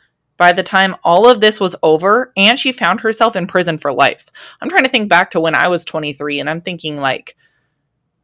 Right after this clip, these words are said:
obviously, I can't imagine being in her shoes because I would never be able to relate to the crimes that she committed. But I just feel like there's so much life to live, and she just missed out on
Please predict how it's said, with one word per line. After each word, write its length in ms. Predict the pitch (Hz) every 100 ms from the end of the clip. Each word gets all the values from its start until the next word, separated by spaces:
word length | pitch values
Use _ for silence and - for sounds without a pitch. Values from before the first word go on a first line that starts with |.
| - _ _ _
obviously, 440 | 185 208 208 196 180
I 120 | 160
can't 240 | - 185
imagine 500 | 165 160 156 156 160
being 180 | 156 156
in 100 | 156
her 140 | 165 147
shoes 340 | - 165 160
because 280 | 147 165 143
I 80 | 147
would 160 | 143
never 220 | 147 143
be 140 | 139 143
able 140 | 139
to 120 | 139 139
relate 400 | 139 - 143 -
to 80 | 143
the 120 | 139
crimes 320 | - 139 139
that 100 | 139
she 140 | -
committed. 540 | 139 135 139 160 226 226 - - -
But 160 | 180 -
I 340 | 185 226 214 -
just 380 | 180 202 - - -
feel 260 | - 220
like 200 | 214 190
there's 200 | 190 180
so 220 | - 311 262
much 180 | 202
life 320 | 175 190 302 -
to 100 | 175
live, 200 | 160 139
and 140 | 143
she 120 | -
just 200 | 226 180
missed 380 | 156 190 262 -
out 240 | 247 294 175
on 180 | 151